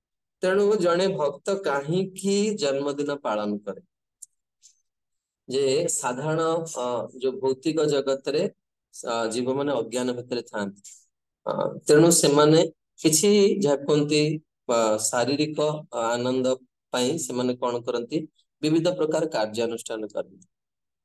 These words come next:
କିନ୍ତୁ ଭକ୍ତ କାହିଁକି ଜନ୍ମଦିନ ପାଳନ କରେ? ନା, ଭକ୍ତ ସେଦିନ କମିଟମେଣ୍ଟ କରେ ଯେ ତାର ଜୀବନଟା ବଡ, ଯାହା କୁହନ୍ତି, ସାଧାରଣ ଜୀବନ ନୁହେଁ। ସିଏ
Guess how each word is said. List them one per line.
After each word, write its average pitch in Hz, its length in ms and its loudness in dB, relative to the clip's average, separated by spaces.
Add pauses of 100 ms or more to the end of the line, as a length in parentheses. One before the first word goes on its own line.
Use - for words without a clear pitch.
କିନ୍ତୁ 117 200 -2
ଭକ୍ତ 107 440 -2
କାହିଁକି 165 300 4
ଜନ୍ମଦିନ 147 540 4
ପାଳନ 135 340 2
କରେ? 135 300 0 (580)
ନା, 120 80 -2
ଭକ୍ତ 110 500 -4
ସେଦିନ 151 440 2
କମିଟମେଣ୍ଟ 123 680 -2
କରେ 98 200 -6 (1120)
ଯେ 139 480 4
ତାର 151 220 2
ଜୀବନଟା 170 800 2
ବଡ, 131 160 2
ଯାହା 143 360 2
କୁହନ୍ତି, 143 240 -4
ସାଧାରଣ 139 440 -2
ଜୀବନ 123 320 -2
ନୁହେଁ। 101 180 -6
ସିଏ 185 680 0